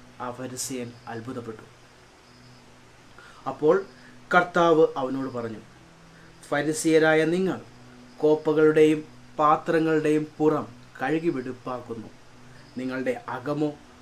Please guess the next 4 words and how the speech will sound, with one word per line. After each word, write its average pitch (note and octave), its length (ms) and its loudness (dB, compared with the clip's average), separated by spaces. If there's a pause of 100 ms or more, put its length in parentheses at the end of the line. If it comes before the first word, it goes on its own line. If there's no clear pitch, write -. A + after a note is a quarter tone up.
(260)
കവർച്ചയും F#3 680 2 (340)
ദുഷ്ടതയും F3+ 540 -2
കൊണ്ട് D3+ 320 -4
നിറഞ്ഞിരിക്കുന്നു. A2+ 540 -10